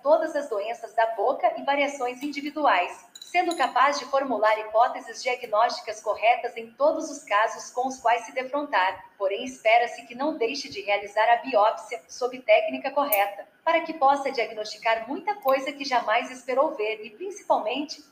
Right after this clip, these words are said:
tratando-se de pequenos desvios do normal de aparência inocente, como muitos tumores malignos em estágio inicial de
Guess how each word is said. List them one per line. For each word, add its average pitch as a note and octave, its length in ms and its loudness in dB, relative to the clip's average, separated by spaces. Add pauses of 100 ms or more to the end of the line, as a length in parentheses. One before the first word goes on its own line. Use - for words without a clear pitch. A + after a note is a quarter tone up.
(120)
tratando-se C#4 560 -4
de C4 120 -6
pequenos C#4+ 500 -4
desvios C4+ 480 -8
do B3 100 -10
normal B3+ 460 0
de C#4+ 100 -4
aparência C#4 520 0
inocente, D#4 640 -2 (160)
como D4 240 2
muitos D#4+ 400 -6
tumores C4 480 -4
malignos B3+ 580 -2
em A#3 80 -10
estágio A3+ 460 -4
inicial G3 480 0
de F3+ 200 -10